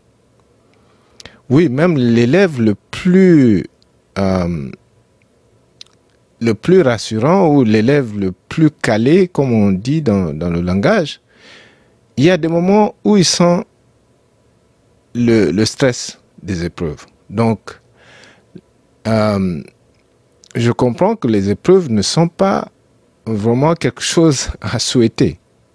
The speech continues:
Et d'ailleurs, le Seigneur Jésus nous a, nous a enseigné. Et vous voyez comment le Seigneur nous a enseigné la prière, le modèle de la prière, notre Père.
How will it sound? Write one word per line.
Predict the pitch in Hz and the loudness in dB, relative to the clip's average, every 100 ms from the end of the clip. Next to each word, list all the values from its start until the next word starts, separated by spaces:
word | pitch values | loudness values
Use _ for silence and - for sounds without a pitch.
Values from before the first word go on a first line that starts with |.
| _ _ _ - - - | _ _ _ -20 -10 -4
Et | 127 | 0
d'ailleurs, | 110 165 220 135 95 | 0 0 0 0 -2
le | 110 | -4
Seigneur | 120 147 160 208 | -2 0 2 2
Jésus | 131 135 147 180 | 2 2 2 2
nous | 156 117 | 2 0
a, | 87 - _ - | -2 -6 _ -6
nous | 120 113 | -2 -2
a | 107 | -2
enseigné. | 117 123 117 - 147 160 175 80 - _ _ _ _ _ _ _ _ 127 | -2 -2 -4 -2 2 2 2 -2 -12 _ _ _ _ _ _ _ _ 0
Et | 131 123 98 - | 2 2 0 -6
vous | 131 135 | -6 -2
voyez | 127 143 214 - | 2 2 0 0
comment | 170 156 190 247 262 - - _ _ - | -2 0 2 0 -4 -18 -20 _ _ 0
le | 127 135 | 2 2
Seigneur | - 147 190 208 | 0 2 2 2
nous | 160 170 151 | 2 2 2
a | |
enseigné | 113 107 117 131 202 | 0 -2 -2 0 2
la | 139 92 | 0 -2
prière, | - 104 104 143 269 - _ _ _ _ _ _ _ _ _ _ | -4 -2 0 0 -2 -8 _ _ _ _ _ _ _ _ _ _
le | 110 110 | 0 2
modèle | 120 139 151 220 | 2 2 2 -2
de | 127 | -2
la | 95 | -4
prière, | - 107 117 170 | -2 0 2 2
notre | 147 160 170 202 | 2 0 0 -4
Père. | - 127 214 | -2 -2 -2